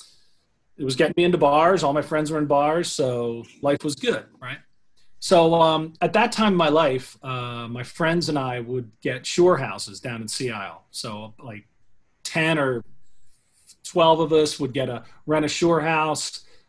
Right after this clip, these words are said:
um, for the whole summer. Pretty much only go down on weekends. And any weekend there was, like,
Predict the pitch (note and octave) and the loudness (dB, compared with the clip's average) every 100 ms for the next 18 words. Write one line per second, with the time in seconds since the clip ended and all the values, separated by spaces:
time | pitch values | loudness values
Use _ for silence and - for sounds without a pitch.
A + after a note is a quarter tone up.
0 | _ - C3 C3 B2+ B2 E3 C#3+ E3+ F3 | _ -10 -6 -6 -6 -4 0 4 4 4
1 | D#3+ C#3+ D3 D3 - - - F#3+ F3 E3 | 2 0 -2 -6 -16 -10 -2 4 4 4
2 | F3 E3 D#3+ D#3 D3 D3 C#3 C#3 C3+ C#3 | 2 0 2 2 2 2 0 -2 -4 -4
3 | C3+ C3 B2+ - - _ _ _ E3+ D3+ | -4 -6 -10 -14 -20 _ _ _ 0 0
4 | D3 C3+ - G3 G3 F3+ E3+ D#3 C#3+ C3 | 0 -2 -2 4 6 6 6 4 0 0
5 | C3+ B2 A2+ B2+ G#2+ | -2 -2 -4 -6 -8